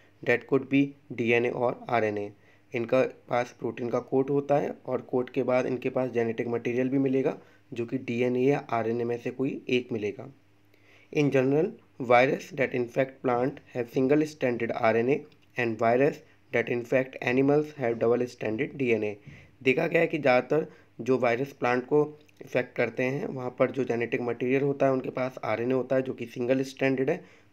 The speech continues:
वहीं अगर हम एनिमल्स के बारे में बात करेंगे कि जो वायरस एनिमल्स को अफेक्ट करते हैं उनके पास डबल स्ट्रैंडेड डीएनए होता है।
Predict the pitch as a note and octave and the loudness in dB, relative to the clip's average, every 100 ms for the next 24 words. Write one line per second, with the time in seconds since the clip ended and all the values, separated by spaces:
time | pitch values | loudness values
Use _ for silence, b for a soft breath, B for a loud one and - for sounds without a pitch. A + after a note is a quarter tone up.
0 | - C3+ E3+ F3 D#3 D#3 D3 C#3 D3 D3+ | -2 4 4 4 4 4 6 6 4 2
1 | D3 C#3 C3+ C3+ B2+ A#2+ B2 A#2+ C#3+ D3 | 2 2 2 4 2 0 -2 0 0 -2
2 | B - B2 B2+ B2+ B2 B2+ B2+ C3 C3+ | B -10 0 4 4 2 0 0 2 2
3 | C#3 C#3 C#3 C3 - B2+ C3 D#3+ C#3 C#3 | 0 -2 0 -4 0 -2 0 -4 -4 -4
4 | B2+ A#2 A2+ A#2 A#2 - A2+ B2 - D#3 | -4 -2 0 0 -2 -6 -4 -4 -4 -2
5 | A#2 A2 G#2+ G2+ - G2 | -2 0 -2 -6 -8 -10